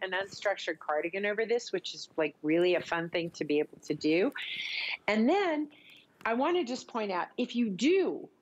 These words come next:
have a lot of my unstructured cardigans, by the way, I also have some of these colorways in sleeveless, and that is seven three three six five oh. So whether you want it to be this shape, and,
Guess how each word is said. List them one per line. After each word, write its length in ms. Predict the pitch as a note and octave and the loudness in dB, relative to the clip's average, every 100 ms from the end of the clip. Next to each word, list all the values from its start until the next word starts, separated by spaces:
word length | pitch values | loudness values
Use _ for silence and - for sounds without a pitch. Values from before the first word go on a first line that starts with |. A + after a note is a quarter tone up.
| _ _ | _ _
have 200 | - G#3 | -2 0
a 40 | |
lot 240 | G3 G3 F#3 | 0 0 0
of 60 | F#3+ | -2
my 120 | F#3 | -2
unstructured 520 | F#3 - G3 F#3+ F#3 | -4 -4 -6 -6 -8
cardigans, 480 | - G3 F#3+ F3 F3 | -2 -2 0 -2 -2
by 140 | G#3+ | 0
the 80 | G#3 | 2
way, 120 | G3 | 2
I 240 | E3 - F#3 - | 2 2 0 0
also 380 | A3 B3 - | 0 -2 -4
have 220 | G3+ F#3 E3 | -6 -6 -8
some 300 | - G3 F#3 | -6 -6 -6
of 100 | E3+ | -8
these 220 | E3+ - - | -8 -8 -4
colorways 460 | F3+ F3 E3+ E3 | -2 0 0 0
in 100 | E3+ | -4
sleeveless, 720 | E3+ - G#3 G#3 E3+ E3 E3 - | -12 -6 0 0 2 2 2 0
and 160 | F3+ F3+ | 0 2
that 220 | F#3 G3 - | 2 0 0
is 180 | F3 - | -4 -2
seven 320 | - F3+ F#3 F#3 | 0 0 0 -4
three 180 | F#3+ F#3+ | -2 -2
three 260 | - F3+ | 0 0
six 380 | F3 - F#3+ - | 0 -2 -6 -4
five 280 | - F3+ F3+ | -2 0 2
oh. 160 | F3 D3 - - - - | 2 0 -6 -16 -18 -10
So 140 | - | 0
whether 220 | A3+ A3+ A#3 | 2 2 2
you 220 | A3 G#3+ | -2 -2
want 320 | G#3 A3 C4+ | 0 0 0
it 140 | D4 - | -4 -4
to 160 | A#3+ | -4
be 300 | G#3 G3+ F#3+ - - _ _ _ F3+ F3+ | 0 2 0 -4 -20 _ _ _ -14 -2
this 500 | F#3+ F3 E3+ - - | 2 2 0 -6 -4
shape, 480 | - D#3 C#3 D#3+ - | 0 2 2 0 -2
and, 160 | F#3 | -2